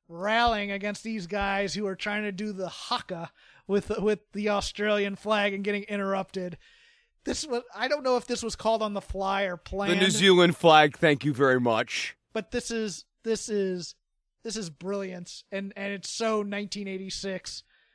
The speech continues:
Speaker 1: It's not even funny. It's so Reagan-era patriotism stuff. It's cheap pops, but it's fun cheap, and you can see them just chewing the scenery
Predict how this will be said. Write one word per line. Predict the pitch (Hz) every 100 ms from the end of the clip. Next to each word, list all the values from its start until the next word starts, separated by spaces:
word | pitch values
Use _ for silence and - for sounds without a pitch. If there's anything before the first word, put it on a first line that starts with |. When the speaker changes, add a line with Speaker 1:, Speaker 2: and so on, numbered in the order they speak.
| _
Speaker 1:
It's | 208 190
not | 208 196
even | 196 185
funny. | 185 185 185 180 165
It's | 214 208 -
so | - 214 214 214 208 202 - _ _ _ _ -
Reagan-era | 180 208 220 202 214 208 202 202 202 196 190 - _ _ _ -
patriotism | 208 214 - 202 190 196 180 185
stuff. | - 208 190 -
It's | 196 -
cheap | - - 240 240 220 - _ _ _ -
pops, | 202 202 196 - - - _ _ _ _ _ -
but | 214
it's | 208 -
fun | - - - 220 208 208
cheap, | 190 - 190 165 -
and | 202 208
you |
can | 208 214
see | - - 262 254
them | 233 202
just | 185 185 -
chewing | - - 240 220
the | 196
scenery | - - 220 202 185 170 160